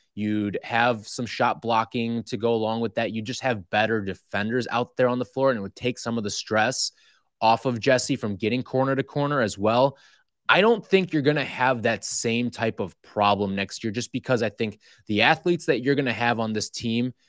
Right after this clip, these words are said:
for next season are gonna alleviate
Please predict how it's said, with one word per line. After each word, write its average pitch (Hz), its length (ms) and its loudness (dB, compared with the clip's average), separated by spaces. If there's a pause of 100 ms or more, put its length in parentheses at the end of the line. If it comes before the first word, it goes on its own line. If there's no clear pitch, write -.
(180)
for 107 100 -2
next 95 400 -4
season 160 440 2
are 120 80 2
gonna 120 280 2
alleviate 104 880 0